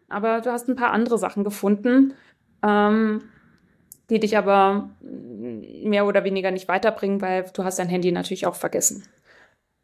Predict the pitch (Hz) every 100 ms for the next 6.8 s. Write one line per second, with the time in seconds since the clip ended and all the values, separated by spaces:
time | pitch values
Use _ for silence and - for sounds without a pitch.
0 | _ _ - 185 185 185 185 185 - -
1 | _ _ _ - 180 208 240 277 269 _
2 | - 226 220 - 208 214 208 208 - 196
3 | 196 202 196 - - _ _ _ _ _
4 | _ _ _ _ - 196 202 196 170 196
5 | 233 240 202 202 196 214 233 240 247 -
6 | _ - 202 247 269 247 240 -